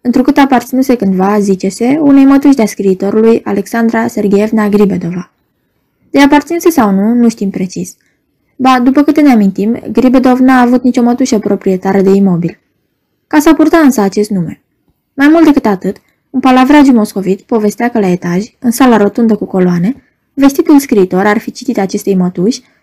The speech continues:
tolănită pe sofa, fragmente din Prea multă minte strică.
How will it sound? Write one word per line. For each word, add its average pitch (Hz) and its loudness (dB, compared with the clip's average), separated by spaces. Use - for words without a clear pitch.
tolănită 277 4
pe 254 -4
sofa, 196 -6
fragmente 302 2
din 240 2
Prea 277 -2
multă 254 2
minte 233 2
strică. - -6